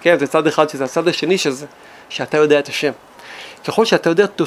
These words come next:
תופס יותר כמה השם יתברך יודע באמת, אתה מתחיל לתפוס שבאמת יש לך בחירה חופשית. אם השם יתברך יודע הכל,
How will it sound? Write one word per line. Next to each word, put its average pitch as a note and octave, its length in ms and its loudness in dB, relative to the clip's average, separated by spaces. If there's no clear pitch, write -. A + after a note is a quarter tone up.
תופס - 480 0
יותר G#3 460 4
כמה G3 280 0
השם G#3 160 0
יתברך F#3 260 2
יודע E3+ 320 6
באמת, F3+ 340 2
אתה E3+ 200 2
מתחיל G3+ 260 -8
לתפוס G3 360 -2
שבאמת F#3 280 0
יש F#3+ 100 -4
לך - 80 -8
בחירה E3 240 -4
חופשית. - 420 -10
אם D#3+ 40 -2
השם D#3 120 -2
יתברך F3+ 240 2
יודע D#3 200 4
הכל, G3+ 320 2